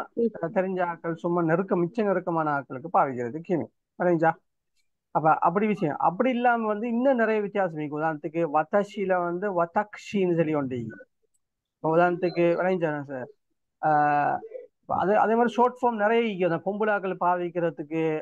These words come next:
Speaker 2: அந்த அப்படி நிறைய வித்தியாசங்கள் இருக்கு வந்து அந்த வளமையா ஜப்பான், ஜப்பான் இதுல வந்து இப்பைக்கு வந்து நீங்க நான் இந்த சொல்ற த-, ச-, சொல்ற விஷயங்களை வந்து விளங்கி கொண்டீங்கன்னா போதும், ஜே எல் பிக்கு நல்லா, ஆஹ், நல்லா கூடுதலான marks எடுக்கிறதுக்கு இது தெரிஞ்சா போதும்.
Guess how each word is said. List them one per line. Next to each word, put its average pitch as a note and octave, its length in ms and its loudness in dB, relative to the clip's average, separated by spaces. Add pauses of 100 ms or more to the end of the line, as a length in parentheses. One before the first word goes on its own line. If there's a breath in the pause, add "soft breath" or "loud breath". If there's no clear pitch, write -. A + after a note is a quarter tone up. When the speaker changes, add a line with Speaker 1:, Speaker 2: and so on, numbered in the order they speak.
Speaker 2:
அந்த D#3+ 260 -4 (380)
அப்படி F3+ 280 0
நிறைய G#3+ 260 4
வித்தியாசங்கள் G3+ 540 -2
இருக்கு E3 240 -2
வந்து D#3 160 -4 (160)
அந்த C#3+ 200 -4
வளமையா D#3+ 420 2 (200)
ஜப்பான், D#3 340 -2 (100)
ஜப்பான் D#3 380 0
இதுல D3+ 260 0
வந்து B2+ 280 -4 (440)
இப்பைக்கு B3 380 0
வந்து G#3 260 2
நீங்க G3 260 4
நான் F#3 220 4
இந்த F3+ 160 -4
சொல்ற F3+ 300 -2
த-, F3 360 2
ச-, D#3+ 240 -4 (200)
சொல்ற E3+ 260 0
விஷயங்களை E3 360 -2
வந்து D3 240 -4
விளங்கி E3 260 -2
கொண்டீங்கன்னா C#3 360 -4
போதும், E3 260 -4
ஜே D#3+ 100 -4
எல் F3 140 -2
பிக்கு D#3 280 -8
நல்லா, E3 280 0 (280)
ஆஹ், D3+ 220 -2
நல்லா D3+ 200 -2
கூடுதலான D3+ 440 -4
marks C#3 320 -6
எடுக்கிறதுக்கு C3 480 -2 (320)
இது D3 140 -2
தெரிஞ்சா C#3+ 280 4
போதும். D3+ 280 2